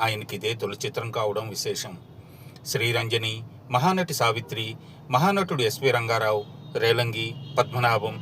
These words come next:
సూర్యకాంతం ఇందులో ప్రధాన పాత్రలు పోషించారు. ఘంటసాల మాస్టారు స్వరాలు సమకూర్చారు. జనవరి ఆరున విడుదలైన నటరత్న మరో చిత్రం సీతారామ కళ్యాణం. ఎన్టీఆర్ ఈ సినిమాతోనే తొలిసారిగా మెగాఫోన్ పట్టడం విశేషం.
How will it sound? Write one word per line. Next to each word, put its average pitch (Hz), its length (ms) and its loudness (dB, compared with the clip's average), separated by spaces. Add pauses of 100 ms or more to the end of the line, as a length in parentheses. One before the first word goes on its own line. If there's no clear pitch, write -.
(340)
సూర్యకాంతం 160 880 4
ఇందులో 131 320 4
ప్రధాన 110 560 0
పాత్రలు 123 400 0
పోషించారు. 117 640 -4 (680)
ఘంటసాల 165 440 4
మాస్టారు 117 640 0
స్వరాలు 101 440 -2
సమకూర్చారు. 95 680 -6 (1000)
జనవరి 208 380 8
ఆరున 185 300 10
విడుదలైన 139 680 4
నటరత్న 143 480 0
మరో 120 240 2
చిత్రం 107 480 -4 (400)
సీతారామ 170 520 4
కళ్యాణం. 104 520 2 (800)
ఎన్టీఆర్ 214 420 6
ఈ 151 240 0
సినిమాతోనే 151 800 0
తొలిసారిగా 123 540 2
మెగాఫోన్ 131 680 2
పట్టడం 120 360 0
విశేషం. 98 500 -4